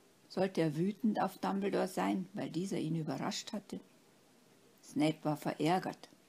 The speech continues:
Und doch, von allen Menschen, die ihn hier oben hätten überraschen können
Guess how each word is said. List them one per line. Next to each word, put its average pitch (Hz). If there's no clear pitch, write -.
Und 160
doch, -
von 185
allen 180
Menschen, 165
die 160
ihn 165
hier 185
oben 190
hätten -
überraschen 151
können 139